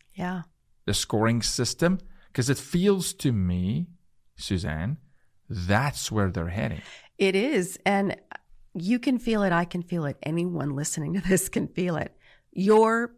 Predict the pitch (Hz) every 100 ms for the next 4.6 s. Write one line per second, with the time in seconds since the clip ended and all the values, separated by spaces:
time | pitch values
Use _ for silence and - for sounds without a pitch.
0 | - 190 180 170 170 190 - _ - -
1 | 151 - - - _ _ _ - - -
2 | 185 180 180 175 170 - - - 160 190
3 | 226 196 214 302 - _ _ _ _ 175
4 | 180 190 175 202 - -